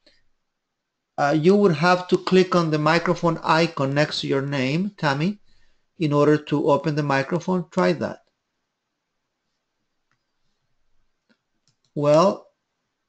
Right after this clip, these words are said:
if it doesn't work, what I will do is I will read the question out loud.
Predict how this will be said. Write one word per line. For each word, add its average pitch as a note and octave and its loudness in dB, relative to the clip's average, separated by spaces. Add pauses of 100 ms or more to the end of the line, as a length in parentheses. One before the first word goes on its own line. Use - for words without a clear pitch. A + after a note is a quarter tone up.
(240)
if D3+ -4
it C#3 -4
doesn't D#3 0
work, E3+ 2
what D#3+ -2
I D3+ 6
will D#3+ 2
do E3 4
is E3 -4
I D#3 6
will D3+ 2
read D3 0
the D3+ -4
question C3+ -2
out D#3 -4
loud. D#3 -2